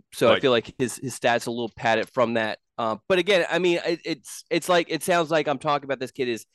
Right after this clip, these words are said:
Speaker 1: is this terrible player, but no, I mean, I think he's, I think he's a very good player. I really do. I mean, I think he's le-, legitimate four-star guy for sure.
Speaker 2: Yeah.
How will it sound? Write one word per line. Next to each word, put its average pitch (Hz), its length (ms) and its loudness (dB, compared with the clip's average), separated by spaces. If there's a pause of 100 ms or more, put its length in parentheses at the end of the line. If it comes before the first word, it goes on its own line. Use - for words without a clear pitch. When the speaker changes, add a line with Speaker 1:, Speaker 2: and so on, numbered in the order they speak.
(140)
Speaker 1:
is 123 180 -2
this 123 200 -4
terrible 143 340 0
player, 190 320 -2
but 107 160 -8
no, 180 160 0
I 123 60 -2
mean, 135 140 -2
I 127 80 0
think 143 180 -8
he's, 135 200 -4 (300)
I 131 80 0
think 156 140 0
he's 139 120 -2
a 131 40 -10
very 143 180 2
good 170 200 0
player. 107 360 -4
I 107 40 -2
really 139 240 0
do. 151 140 0
I 135 40 0
mean, 120 160 -2
I 113 40 -2
think 147 160 -8
he's 131 200 -4
le-, 127 160 -4 (340)
legitimate 139 680 0 (520)
four-star 143 760 -2
guy 110 500 -4 (260)
for 117 100 -10
sure. 120 400 -4 (320)
Speaker 2:
Yeah. 71 220 -4